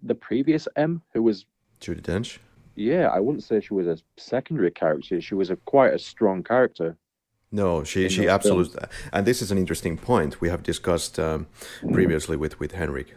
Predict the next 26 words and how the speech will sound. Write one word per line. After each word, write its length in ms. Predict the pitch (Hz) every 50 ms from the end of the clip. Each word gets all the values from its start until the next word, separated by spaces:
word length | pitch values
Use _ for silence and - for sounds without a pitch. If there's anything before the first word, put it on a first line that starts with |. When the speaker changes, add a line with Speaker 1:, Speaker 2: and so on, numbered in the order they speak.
| - -
Speaker 2:
this, 260 | 85 80 76 71 -
this 200 | - - 73 73
point, 480 | - - 85 82 76 69 71 - - -
was 140 | - 80 78
it 100 | 78 -
in 80 | 76 76
Spectre 360 | - - 78 73 - - 78
episode 360 | 71 - - - 76 71 69
or 100 | 76 76 73 - -
whatever? 320 | - 76 78 78 80 82 - - - - - - - - -
But 260 | 92 90 90 - - -
in, 160 | 98 104 101 -
in 140 | 98 101 98
GoldenEye, 600 | 101 104 127 151 147 101 80 64 64 69 69 67
she 180 | - - 80
comes 420 | 80 - 82 80 78 78 - - - - -
off 340 | - 82 80 80 78 - -
as, 360 | - 73 76 76 - - - - _ - - - _ - - -
uh, 60 | 67
like, 160 | 78 80 80
a 40 | 85
very 260 | 80 87 92 90 87
power-, 360 | 80 - 87 80 80 76 73 73 - -
powerful 380 | - 90 85 82 - - 76 73
female 320 | - 85 78 76 78 73
character 460 | - - 82 76 71 - - 71 69